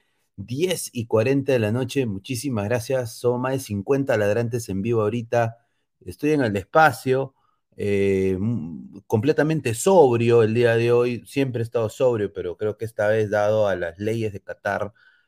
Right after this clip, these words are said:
me estoy manteniendo aún más sobrio, ¿no? Ya hablaremos de eso, un desastre. Eh, ladra el Mundial, hoy día también, información del Mundial. Ya estamos a cuarenta y ocho horas del Mundial, prácticamente.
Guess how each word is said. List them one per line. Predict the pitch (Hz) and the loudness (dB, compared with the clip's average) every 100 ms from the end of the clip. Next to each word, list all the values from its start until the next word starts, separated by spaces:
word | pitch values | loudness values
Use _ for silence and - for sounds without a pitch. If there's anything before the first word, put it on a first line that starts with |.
| _ - | _ -20
me | - | -14
estoy | - | -8
manteniendo | 107 110 98 95 104 107 | -6 -6 -8 -8 -4 0
aún | 92 120 120 | 0 0 -2
más | 127 117 | -2 -2
sobrio, | - 160 107 98 98 101 117 117 - | 2 4 4 2 0 -2 -4 -8 -14
¿no? | 104 104 | -8 -4
Ya | 98 | -2
hablaremos | 101 101 107 104 101 | 0 0 -2 -4 -4
de | 117 113 | -2 -4
eso, | - 107 | -4 -6
un | 101 | -6
desastre. | 98 95 110 104 - 101 107 110 _ _ _ _ _ | -8 -8 -10 -10 -10 -6 -6 -8 _ _ _ _ _
Eh, | 113 113 113 113 110 | -4 0 0 0 0
ladra | 123 170 165 | 2 4 4
el | 156 | 4
Mundial, | 131 135 156 160 160 175 _ _ 113 | 2 2 4 4 0 -4 _ _ -4
hoy | 117 | 0
día | 139 143 | 4 4
también, | 123 117 131 147 151 | 2 0 2 2 2
información | 113 107 110 107 107 123 | -4 -4 -2 -4 -4 -4
del | 123 | -2
Mundial. | 107 107 123 139 139 139 _ _ _ - | -4 -2 2 4 4 0 _ _ _ -10
Ya | |
estamos | 113 139 143 143 | -6 -4 -4 -2
a | 113 101 - | 0 0 0
cuarenta | 104 101 113 | -2 0 -2
y | 131 | -2
ocho | 139 208 | 0 2
horas | 139 113 | 2 2
del | 107 | -2
Mundial, | 104 107 123 123 135 _ _ _ - | -4 0 2 2 -2 _ _ _ -8
prácticamente. | 113 113 117 104 117 127 117 135 135 135 | -6 -6 -6 -4 -2 -4 0 0 0 -4